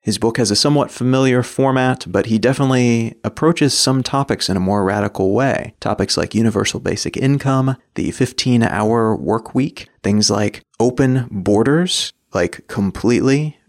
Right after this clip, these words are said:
open borders and the potential benefits of doing something like that. He also goes through the concept of utopia and the concept of ideal and what it might take to build something better than what we have now and where we even start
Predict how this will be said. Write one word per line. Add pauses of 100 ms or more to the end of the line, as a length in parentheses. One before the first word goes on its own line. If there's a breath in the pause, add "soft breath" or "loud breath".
(120)
open
borders
and
the
potential
benefits
of
doing
something
like
that. (320)
He
also
goes
through
the
concept
of
utopia
and
the
concept
of
ideal
and
what
it
might
take
to
build
something
better
than
what
we
have
now
and
where
we
even
start